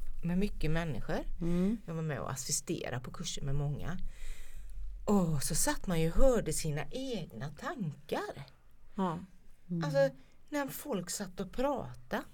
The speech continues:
Speaker 1: då
Speaker 3: Mm.
Speaker 1: tränade jag mig, som min kära Mats,
Speaker 3: Mm.
Speaker 1: eh, att, ja, men du, lyssna, lyssna,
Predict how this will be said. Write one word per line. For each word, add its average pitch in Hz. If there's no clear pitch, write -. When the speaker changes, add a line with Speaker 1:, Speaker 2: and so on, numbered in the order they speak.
Speaker 1:
då 233
Speaker 3:
Mm. 226
Speaker 1:
tränade 233
jag 277
mig, 165
som 220
min 180
kära 185
Mats, -
Speaker 3:
Mm. 180
Speaker 1:
eh, 156
att, -
ja, 202
men 214
du, 202
lyssna, 190
lyssna, 175